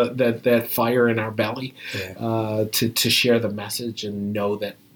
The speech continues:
Speaker 1: young people are cared for.
Speaker 2: Yeah.
Speaker 1: Uh, uh, um, I, and I didn't even talk, I, I maybe hinted to the reality of what Catholicism will look like in five, ten, fifteen years. It will look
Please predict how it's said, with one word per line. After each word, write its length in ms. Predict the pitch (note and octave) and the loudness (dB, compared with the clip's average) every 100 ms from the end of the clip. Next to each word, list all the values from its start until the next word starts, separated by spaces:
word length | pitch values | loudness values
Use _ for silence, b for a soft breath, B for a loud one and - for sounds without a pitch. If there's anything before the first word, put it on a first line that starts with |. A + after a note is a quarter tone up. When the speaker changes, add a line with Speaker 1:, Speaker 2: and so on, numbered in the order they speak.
| - | -10
Speaker 1:
young 240 | A2+ G#2 | -6 -6
people 340 | G#2+ A2+ G#2+ G2+ | -8 -10 -10 -10
are 60 | F#2+ | -10
cared 380 | - - A2 | -12 -14 -18
for. 340 | - A2+ A#2 A2+ | -20 -16 -16 -12
Speaker 2:
Yeah. 140 | A2 A2 | -10 -10
Speaker 1:
Uh, 120 | G#2+ A2 _ _ _ _ | -10 -14 _ _ _ _
uh, 220 | - A#2 A#2+ B B B B - | -20 -20 -20 B B B B -20
um, 320 | G#2 G#2+ G#2+ _ _ | -16 -14 -14 _ _
I, 100 | - A2 | -6 -2
and 120 | C3+ B2+ | 2 2
I 100 | E3 | 4
didn't 140 | G3 | 2
even 200 | B2+ G#2 | 2 0
talk, 420 | - G#2+ B2 - | -4 -8 -8 -10
I, 360 | - G2 A2 A2 | -12 -10 -8 -6
I 160 | A2 A2+ | -4 0
maybe 340 | A#2 B2+ B2+ | 2 4 2
hinted 640 | A2+ - D3 D3 D3+ C#3+ C3+ | 0 2 2 2 0 0 -2
to 600 | - B2 A#2+ A2+ A2+ A2 A#2 | -2 2 4 6 4 0 0
the 140 | A2+ | 0
reality 760 | A2 A2 G#2 G#2 A#2 A#2 A#2 | 2 2 0 -2 -4 -2 -2
of 460 | A#2 G#2 G#2 G#2 G#2 | -2 -6 -10 -12 -8
what 220 | A2 G#2+ - - | -6 -6 -8 -8
Catholicism 840 | - A#2+ - A2+ A#2 C3 A#2 A#2 | -4 0 0 0 0 -2 -2 -2
will 200 | A2 G#2 | -4 -6
look 180 | G#2 A2+ - | -8 -10 -8
like 280 | A2 A#2 A2+ | -8 -8 -8
in 100 | G#2 | -10
five, 560 | - G2 G2 A2+ A2+ A2+ | -10 -6 -4 -2 -4 -4
ten, 400 | - G#2 A#2 A2+ | -6 -6 -6 -6
fifteen 460 | A2+ G2+ - A#2 | -6 -6 -6 -6
years. 300 | A2+ A#2 A#2 B B B B - | -6 -8 -10 B B B B 2
It 240 | D#3 D#3 | 2 4
will 320 | D3+ D3 C#3+ | 4 4 6
look 300 | B2+ C#3 C3+ | 4 2 0